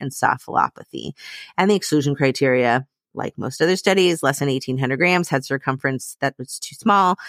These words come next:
uh, genetic or congenital anomalies, um, and, and this imminent mortality. So the primary outcome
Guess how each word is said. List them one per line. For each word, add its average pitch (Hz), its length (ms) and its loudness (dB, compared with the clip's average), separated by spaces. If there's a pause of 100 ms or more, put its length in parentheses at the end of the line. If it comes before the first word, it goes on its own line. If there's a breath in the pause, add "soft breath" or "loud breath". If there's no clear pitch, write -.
(300 loud breath)
uh, 156 180 4
genetic 151 480 2
or 135 80 2
congenital 131 460 0
anomalies, 120 720 0 (320 loud breath)
um, 131 420 4
and, 147 220 0 (100)
and 156 300 2
this - 360 -2
imminent 147 420 2
mortality. 67 680 -2 (1040 loud breath)
So - 180 0
the 190 80 4
primary 214 440 4
outcome 180 560 2